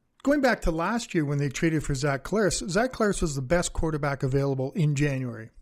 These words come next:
There wasn't anybody better than him. They traded a good pick to get him, and they got him, and it just didn't work out <laughs> in so many ways. But I think Mike Riley's, there's no gamble there other than he's thirty-four, and he's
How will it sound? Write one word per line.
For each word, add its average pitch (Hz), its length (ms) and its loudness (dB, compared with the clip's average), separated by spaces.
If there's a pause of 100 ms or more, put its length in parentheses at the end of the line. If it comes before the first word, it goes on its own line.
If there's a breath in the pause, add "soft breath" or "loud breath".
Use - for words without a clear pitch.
(120)
There 190 120 4
wasn't 180 200 -2
anybody 147 300 0
better 131 260 -2
than 127 140 -2
him. 131 120 -2
They 131 100 -2
traded 131 340 -2
a 120 60 -4
good 127 300 -4
pick - 220 -4
to 147 100 -6
get 135 100 -4
him, 139 140 -6
and 131 80 -4
they 127 80 -2
got 135 240 -2
him, 143 60 -8
and 139 220 -2 (260 soft breath)
it 143 80 -6
just 151 240 -2
didn't 143 280 0
work 127 240 -2
out 123 300 -4
<laughs> - 60 -10
in 147 200 -2
so - 180 0
many 139 200 0
ways. 131 380 -2 (720 loud breath)
But 151 140 0
I 139 80 2
think 196 180 -2
Mike 156 220 -2
Riley's, 151 400 0 (360 loud breath)
there's 151 140 2
no 190 140 2
gamble 175 400 2
there 135 120 -2
other 160 180 2
than 175 120 2
he's 143 160 -4
thirty-four, 170 580 0
and 143 100 -2
he's 196 160 -4